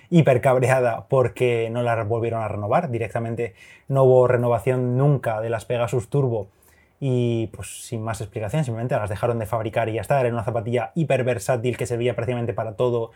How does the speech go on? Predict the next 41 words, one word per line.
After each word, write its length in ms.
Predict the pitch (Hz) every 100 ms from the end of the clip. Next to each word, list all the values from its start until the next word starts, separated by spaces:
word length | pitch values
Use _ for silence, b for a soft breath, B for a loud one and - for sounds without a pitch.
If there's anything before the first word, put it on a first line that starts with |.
| b b
súper 340 | - 131 123
suave, 400 | - 127 120 120
bajita. 680 | 113 - 131 104 120 110 - b b b
Bueno, 220 | 123 107 104
en 80 | 107
fin, 180 | 120 113
era 160 | 117 123
una 80 | 117
maravilla. 400 | 113 113 156 131
Yo 80 |
tuve 160 | 117 113
las 200 | 107 -
Turbo 300 | 120 110 110
dos, 380 | 101 160 175 -
que 100 | 117
me 80 | 107
las 140 | 104
compré 1080 | 113 107 117 113 110 107 104 - - - 120
en 100 | 101
su 140 | 107
día, 180 | 127 123
creo 120 | 139
que 120 | 165
conté 200 | 135 120
la 60 | 117
historia 240 | 101 120
aquí 80 | 110
en 60 | 110
el 60 |
podcast. 300 | 101 123 117
Me 60 | 110
las 80 | 110
compré 180 | 113 135
un 60 |
poco 180 | 123 135
de 60 | 123
arrebato, 420 | 120 120 131 131
que 80 | 123
luego 180 | 123 123
me 80 | 120
arrepentí 640 | 120 117 117 127 123